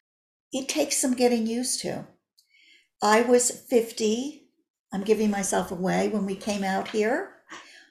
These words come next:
Um, a middle-aged move is tougher. Because your contemporaries are all s-, more or less settled in their lives.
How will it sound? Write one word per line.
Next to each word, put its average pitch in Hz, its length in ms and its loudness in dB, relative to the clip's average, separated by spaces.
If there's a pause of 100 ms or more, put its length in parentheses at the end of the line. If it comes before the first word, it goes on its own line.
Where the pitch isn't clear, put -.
(120)
Um, 214 520 6 (1120)
a 233 80 4
middle-aged 262 960 4
move 262 480 -2 (800)
is 233 640 2 (720)
tougher. - 500 -4 (1300)
Because 226 420 -2
your 233 140 2
contemporaries 240 840 -2
are 220 140 2
all 226 540 2 (340)
s-, - 480 -4
more 285 420 4
or 247 60 8
less 185 400 4
settled 214 360 2
in 202 140 -4
their 185 180 -2
lives. 180 800 0